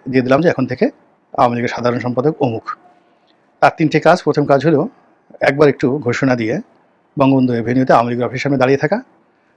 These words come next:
তারপর সুধা সদনে বসবাস করা। তিন নম্বরে আওয়ামী লীগের যে অফিস রয়েছে সেখানে যাওয়ার দরকার নেই, বত্রিশ নম্বরে মাঝে মধ্যে গিয়ে একটু দাঁড়িয়ে থাকা। তো অনেক বড় নেতা আমি দুষ্টুমি করে যখন বলি যে, "আপনি এই কাজটি করতে সাহস পাবেন কিনা?" সে বলে যে, "না, মরে গেল না।"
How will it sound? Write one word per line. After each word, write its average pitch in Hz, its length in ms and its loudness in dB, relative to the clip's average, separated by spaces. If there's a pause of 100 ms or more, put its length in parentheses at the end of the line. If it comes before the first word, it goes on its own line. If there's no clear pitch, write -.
তারপর - 240 -2
সুধা 131 280 -2
সদনে 127 260 0
বসবাস 117 360 -2
করা। 180 200 -4 (520)
তিন 147 180 4
নম্বরে 135 400 0 (420)
আওয়ামী 123 340 2
লীগের 123 160 -2
যে 120 80 -2
অফিস 127 300 -2
রয়েছে 131 300 -2 (220)
সেখানে 139 240 -4
যাওয়ার 123 220 2
দরকার 131 260 0
নেই, 190 140 0 (800)
বত্রিশ - 380 0
নম্বরে 143 240 2
মাঝে 123 200 0
মধ্যে 117 200 -8
গিয়ে 113 140 -6
একটু 240 220 -2 (280)
দাঁড়িয়ে 107 240 0
থাকা। - 240 -12 (1400)
তো 151 60 0
অনেক 175 180 4
বড় 151 160 4
নেতা 151 180 2
আমি 131 120 0
দুষ্টুমি 131 300 -2
করে 123 120 -2
যখন 127 180 -2
বলি 127 200 0
যে, 135 80 0
"আপনি 131 200 0
এই 147 160 0
কাজটি - 240 -2
করতে 117 180 -4
সাহস 117 320 -2
পাবেন 107 260 -6
কিনা?" - 280 -18
সে 170 120 -4
বলে 170 140 -2
যে, 170 80 0
"না, 147 160 2
মরে 143 200 0
গেল 151 200 4
না।" 165 100 -4